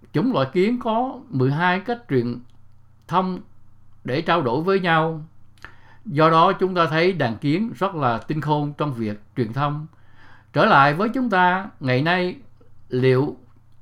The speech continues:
những s-, thiết bị điện tử có thể nào truyền thông với nhau được như là đàn kiến hay không? Câu trả lời là có thể, và sự việc này đang diễn ra. Chúng tôi trong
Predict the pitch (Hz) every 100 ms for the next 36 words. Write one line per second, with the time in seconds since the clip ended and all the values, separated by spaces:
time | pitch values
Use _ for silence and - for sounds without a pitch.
0 | - - - - 120 170 202 - - -
1 | - - - - - 240 - 135 120 131
2 | 139 131 147 226 - 214 143 123 127 185
3 | 220 139 127 117 110 - - - - -
4 | - - 143 131 185 180 139 - - 147
5 | 208 214 180 175 135 123 - 160 180 156
6 | 123 113 104 - - - 131 117 160 220
7 | 190 175 170 165 180 - - _ _ -
8 | - - - 165 156 156 139 117 113 110
9 | 110 101 98 - - - - - _ -
10 | - - - 175 143 117 131 196 165 -
11 | 127 117 110 98 120 143 - 123 120 120
12 | 123 113 104 104 151 127 113 160 160 151
13 | 147 - - - - - - - - 233
14 | 202 190 190 185 180 190